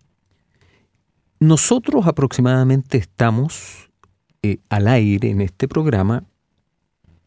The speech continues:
el tiempo equivalente a una hora. Y en ese transcurso de tiempo, noventa personas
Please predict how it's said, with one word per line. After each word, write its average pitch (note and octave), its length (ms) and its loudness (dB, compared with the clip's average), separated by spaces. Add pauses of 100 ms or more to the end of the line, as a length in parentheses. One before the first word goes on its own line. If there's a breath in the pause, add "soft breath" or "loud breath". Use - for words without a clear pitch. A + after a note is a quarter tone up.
(200)
el A#2 220 0
tiempo C3+ 720 0
equivalente A2 1040 -2
a G#2 120 0
una A2 340 2
hora. E2+ 280 -6 (1800 loud breath)
Y C#3 200 6
en D3 120 4
ese D3+ 480 4
transcurso B2 1080 -2 (520)
de G2+ 240 0
tiempo, C3 640 -2 (840)
noventa D3+ 680 4
personas - 880 -4